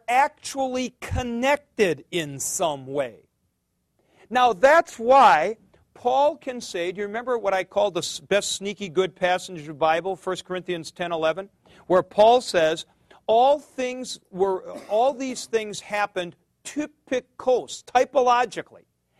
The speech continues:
and were written down for our instruction," and I was focusing on the last part of that,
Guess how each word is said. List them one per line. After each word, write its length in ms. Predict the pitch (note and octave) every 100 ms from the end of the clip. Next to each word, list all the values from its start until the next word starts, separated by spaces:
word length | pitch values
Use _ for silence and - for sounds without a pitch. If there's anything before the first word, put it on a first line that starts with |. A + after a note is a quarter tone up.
| _ _ _ -
and 200 | A3 G3+
were 200 | G#3+ G3+
written 500 | F3+ C#4 C#4+ - A#3
down 480 | G3+ F#3 F#3+ F#3+ G3
for 520 | - - G3 F#3+ F#3+ -
our 480 | A3 A#3+ C#4 C#4+ C4
instruction," 1300 | A#3+ A#3 A3 - - A#3+ B3 A#3+ - D#3 D3 F3 - _ _ _ -
and 140 | E3
I 120 | G#3+
was 220 | G#3 D#3+
focusing 500 | - F3+ E3+ D3 E3
on 100 | C#3+
the 60 | C3+
last 380 | D3 G#3 G3+ -
part 200 | C#3 B2+
of 60 | A2+
that, 260 | A#2 B2